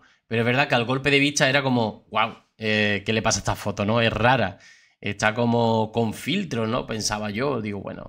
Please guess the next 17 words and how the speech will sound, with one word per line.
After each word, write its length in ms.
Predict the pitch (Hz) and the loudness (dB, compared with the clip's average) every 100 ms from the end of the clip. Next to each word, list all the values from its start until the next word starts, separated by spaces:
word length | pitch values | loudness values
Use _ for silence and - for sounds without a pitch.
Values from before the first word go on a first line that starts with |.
| - | -14
no 160 | 98 101 | -12 -8
sé, 340 | - 127 - | -6 -8 -10
es 60 | 107 | -10
que 120 | 110 | -2
la 80 | 110 | 0
veo 200 | 110 110 | 0 -2
como 380 | 110 107 104 - | -4 -6 -6 -10
muy 180 | 110 117 | -6 -2
brillante 460 | 123 117 113 107 98 | -2 -2 -2 -4 -6
por 160 | 101 | -10
un 120 | 101 | -6
lado, 260 | 104 160 160 | 0 2 2
por 100 | 127 | -2
otro 220 | 113 101 | -6 -6
no, 240 | 101 156 180 | -2 0 0
por 120 | 117 | -2
otro 340 | 107 107 101 | -6 -6 -8